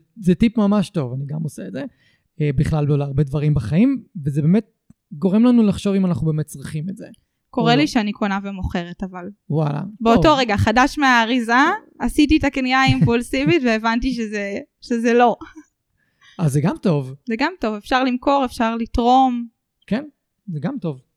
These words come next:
Speaker 2: כן.
Speaker 1: כאילו, אם, אה, אם עושים את זה ככה, זה גם מעולה.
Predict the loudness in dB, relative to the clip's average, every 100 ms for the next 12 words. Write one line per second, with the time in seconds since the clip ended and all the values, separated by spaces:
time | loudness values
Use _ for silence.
0 | _ _ _ -14 -8 -6 -4 -4 -4 -2
1 | -2 -4 -6 -8 -8 -10 -14 _ _ _
2 | _ -6 -4 -4 -6 -6 -10 -14 -12 -10
3 | -6 -6 -8